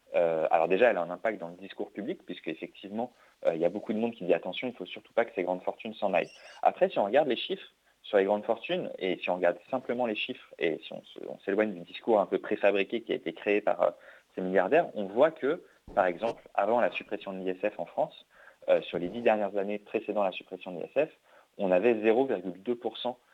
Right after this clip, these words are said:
euh, des contribuables de l'I S F qui tentaient l'exil fiscal. Enfin, qui tentaient l'exil fiscal, qui tentaient de partir de France. Parce que des fois, en fait, il y a aussi des gens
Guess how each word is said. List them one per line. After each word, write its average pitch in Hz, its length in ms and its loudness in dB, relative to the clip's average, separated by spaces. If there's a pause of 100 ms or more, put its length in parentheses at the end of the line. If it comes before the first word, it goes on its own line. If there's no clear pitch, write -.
(200)
euh, 87 80 2
des 87 140 -2
contribuables 95 500 2
de 87 60 -2
l'I 90 60 2
S 92 200 -2
F - 60 -20
qui 98 140 -10
tentaient 113 340 2
l'exil 98 300 -4
fiscal. - 420 -2 (240)
Enfin, 101 220 2
qui - 140 -8
tentaient 120 220 0
l'exil 101 260 -4
fiscal, 87 400 -2 (260)
qui 107 100 -4
tentaient 117 260 4
de 98 100 0
partir 110 360 -2
de 101 80 0
France. - 340 -10 (140)
Parce - 140 -2
que - 80 0
des 104 100 6
fois, 139 160 4
en 117 60 4
fait, 143 200 2
il - 40 4
y - 20 4
a 143 40 2
aussi - 180 -8
des 107 100 0
gens 104 220 -2